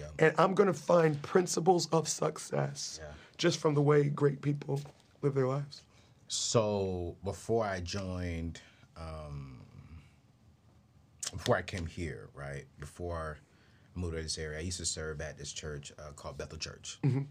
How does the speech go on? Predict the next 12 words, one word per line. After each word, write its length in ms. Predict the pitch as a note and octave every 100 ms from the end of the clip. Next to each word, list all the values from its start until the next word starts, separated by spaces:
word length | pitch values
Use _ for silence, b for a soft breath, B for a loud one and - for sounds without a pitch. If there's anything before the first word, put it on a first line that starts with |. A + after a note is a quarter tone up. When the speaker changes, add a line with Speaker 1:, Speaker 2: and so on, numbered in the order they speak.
| -
Speaker 1:
Bishop 240 | F2+ -
Rudolph 280 | E2 F2 D#2
McKissick 380 | D2+ - E2 D2
Junior. 280 | D2+ D2+ B2 -
What 120 | E3
up, 200 | D#3 - -
Bethel? 360 | C#3+ C#3+ C#3 C#3+ B B B -
Um, 360 | E2 D#2+ D#2 D#2 -
and 600 | F#2+ F2+ E2+ E2 D#2 C#2+ -
he 240 | - A#2
would 160 | A2+ -
have 380 | - D#2+ D#2